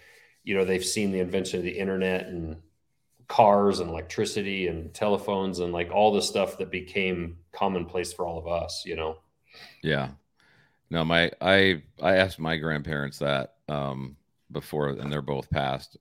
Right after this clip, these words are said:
Speaker 2: My grandma said the same thing. She said the telephone. My grandfather said the combine. <laughs>
Speaker 1: Yeah, I bet.
Speaker 2: Um, but they had a, you know, about four thousand acres that they farmed with, but it was a community, right? I mean, just,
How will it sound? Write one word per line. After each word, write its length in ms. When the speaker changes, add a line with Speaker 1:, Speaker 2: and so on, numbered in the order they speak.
Speaker 2:
My 240
grandma 380
said 220
the 80
same 240
thing. 220
She 140
said 200
the 80
telephone. 640
My 100
grandfather 540
said 180
the 60
combine. 720
<laughs> 520
Speaker 1:
Yeah, 240
I 80
bet. 720
Speaker 2:
Um, 560
but 120
they 140
had 200
a, 160
you 100
know, 160
about 300
four 200
thousand 380
acres 340
that 140
they 140
farmed 520
with, 380
but 100
it 20
was 140
a 60
community, 680
right? 280
I 40
mean, 240
just, 320